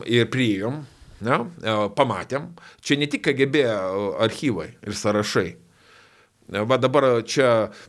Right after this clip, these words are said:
e, ukrainiečių žurnalistai apie latvius, ten Latvijų išviešino tus sąrašus, ten įdomių dalykų, a, atkasa, kokie ten kolaborantai buvo, kokie ten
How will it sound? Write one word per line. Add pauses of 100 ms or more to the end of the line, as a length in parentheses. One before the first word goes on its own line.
(120)
e, (580)
ukrainiečių
žurnalistai
apie (140)
latvius,
ten
Latvijų
išviešino
tus
sąrašus,
ten
įdomių
dalykų, (500)
a, (160)
atkasa, (100)
kokie
ten
kolaborantai
buvo,
kokie
ten